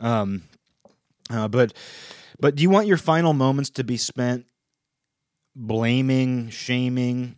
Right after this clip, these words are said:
And I'm not saying you shouldn't ask these people in leadership positions to do better,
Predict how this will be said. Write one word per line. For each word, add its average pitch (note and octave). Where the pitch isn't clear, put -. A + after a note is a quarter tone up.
And C#3
I'm D#3
not F#3
saying E3+
you C3
shouldn't D3
ask B2
these G#2+
people A#2+
in G2
leadership A2
positions F#2+
to G2+
do B2
better, G2